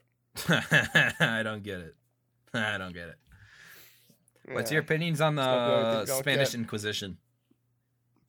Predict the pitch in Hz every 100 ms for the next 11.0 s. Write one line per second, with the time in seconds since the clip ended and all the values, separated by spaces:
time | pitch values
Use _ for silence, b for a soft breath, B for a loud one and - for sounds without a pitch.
0 | - _ _ _ _ _ _ _ _ _
1 | _ _ _ 82 - 135 - 160 151 131
2 | 131 135 139 135 131 120 127 - _ _
3 | _ _ _ _ _ _ _ _ _ _
4 | _ 156 165 165 160 147 147 127 135 127
5 | - _ _ _ _ _ _ _ 147 220
6 | 240 156 131 147 147 143 131 127 151 -
7 | 147 139 147 156 151 165 - 113 123 -
8 | - 123 139 156 135 175 170 151 127 127
9 | 120 139 110 147 151 156 170 185 196 120
10 | 139 165 147 - - 117 143 151 -